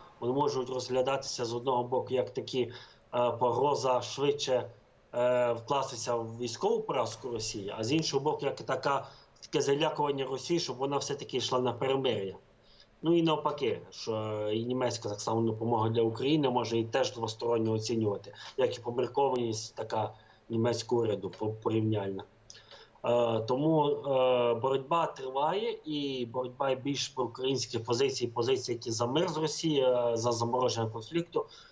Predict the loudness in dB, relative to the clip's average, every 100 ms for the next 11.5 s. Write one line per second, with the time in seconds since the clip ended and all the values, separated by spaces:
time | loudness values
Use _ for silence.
0 | _ -2 0 2 2 0 2 4 4 2
1 | 2 0 2 0 0 -4 -6 -2 2 2
2 | 0 -4 -4 0 -2 -2 -10 -12 -12 -12
3 | -14 -8 -2 2 2 0 -6 -12 -8 -8
4 | -8 -4 -4 -4 -8 -6 -2 -2 -2 -6
5 | -2 -2 0 2 2 0 -8 -20 -10 0
6 | 2 2 2 2 2 2 0 0 0 0
7 | 0 0 0 0 -2 -2 -4 -2 -2 0
8 | 2 4 2 0 0 -2 0 0 0 -4
9 | 0 0 0 0 0 0 2 2 2 -2
10 | -6 -20 -2 0 2 0 2 2 2 0
11 | -4 -6 -6 -12